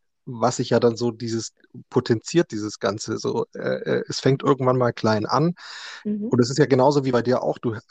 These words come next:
Speaker 1: du hast jetzt aus, aus deinen Stücken entschieden, okay, das ist un-, ungerecht. Äh, meine, meine, äh, Ader sagt mir jetzt irgendwie so, ich will mich dafür einsetzen und du wirst komplett abgestraft dafür.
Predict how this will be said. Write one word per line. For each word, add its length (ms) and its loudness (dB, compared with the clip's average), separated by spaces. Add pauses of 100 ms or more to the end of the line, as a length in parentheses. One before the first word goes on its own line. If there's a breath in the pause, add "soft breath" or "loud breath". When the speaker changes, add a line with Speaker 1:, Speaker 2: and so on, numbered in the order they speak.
Speaker 1:
du 140 -2
hast 160 0
jetzt 160 -2
aus, 260 -2 (140)
aus 180 -6
deinen 340 2
Stücken 320 -4
entschieden, 480 -2
okay, 420 2
das 160 -8
ist 80 -10
un-, 320 0 (100)
ungerecht. 600 2 (540 loud breath)
Äh, 340 4
meine, 520 0
meine, 580 -2 (100)
äh, 220 -4
Ader 280 2
sagt 320 0
mir 100 2
jetzt 200 -2
irgendwie 300 0
so, 260 4
ich 220 -6
will 140 4
mich 120 -2
dafür 300 0
einsetzen 480 -4
und 120 -2
du 120 -2
wirst 180 -2
komplett 480 -4
abgestraft 680 -2
dafür. 340 -6